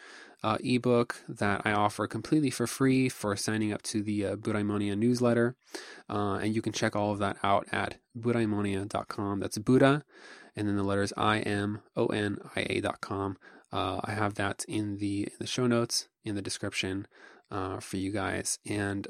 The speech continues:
uh, yeah, there's a lot of cool things to check out there. If you guys enjoyed the podcast, if you guys enjoyed this episode, or haven't been enjoying the podcast in general, then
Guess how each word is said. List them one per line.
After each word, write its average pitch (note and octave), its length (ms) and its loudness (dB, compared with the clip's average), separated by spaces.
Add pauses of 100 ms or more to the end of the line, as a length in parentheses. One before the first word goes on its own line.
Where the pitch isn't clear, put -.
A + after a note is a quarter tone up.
uh, - 160 0
yeah, G#2 160 0
there's G2+ 140 -2
a G#2+ 40 2
lot G#2 80 4
of G2+ 80 -2
cool G#2 160 -6
things F#2+ 220 -6
to G#2 60 -4
check - 240 -4
out - 160 -4
there. G2 320 -2 (500)
If - 100 -6
you C#3 60 0
guys C3 240 4
enjoyed B2 400 6
the B2+ 80 0
podcast, C#3 840 2 (500)
if A2 100 -10
you A#2 60 -4
guys A2 160 4
enjoyed G#2+ 260 4
this G#2 120 -2
episode, A#2+ 800 4
or G#2+ 80 0
haven't G2+ 260 0
been G2+ 120 0
enjoying G2+ 280 0
the G2 60 -4
podcast G#2 480 -2
in G#2 80 0
general, G#2 440 0
then G#2 380 -2